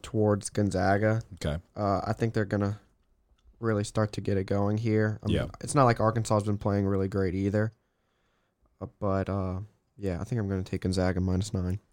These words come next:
Speaker 2: Yeah, I, I agree. I think I'm gonna take Gonzaga minus nine as well. So Arkansas as a team in the tournament shooting twenty-one percent from the three-point line. That is not good, especially against a Gonzaga team that's got the rim protection that they do with Holmgren,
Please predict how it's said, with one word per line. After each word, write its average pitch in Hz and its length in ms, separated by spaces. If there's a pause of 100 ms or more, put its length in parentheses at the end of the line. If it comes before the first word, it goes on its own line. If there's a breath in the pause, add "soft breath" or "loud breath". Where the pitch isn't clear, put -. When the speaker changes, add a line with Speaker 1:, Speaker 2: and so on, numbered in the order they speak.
Speaker 2:
Yeah, 92 420
I, 110 100
I - 20
agree. 101 280
I 90 60
think 123 160
I'm 120 60
gonna 113 120
take 107 160
Gonzaga 101 360
minus 98 300
nine 92 180
as 85 120
well. 90 220
So - 160
Arkansas 127 500
as 95 160
a 92 40
team 120 300
in 107 80
the 92 60
tournament 107 400
shooting 90 240
twenty-one 98 540
percent 87 360
from 87 100
the 78 80
three-point 78 440
line. 73 160
That 85 160
is 80 100
not 90 380
good, 90 260
especially 90 420
against 85 200
a - 20
Gonzaga 82 400
team 90 200
that's 78 160
got 82 160
the 76 60
rim 85 200
protection 87 440
that 80 120
they 78 120
do 95 280
with 82 160
Holmgren, 98 520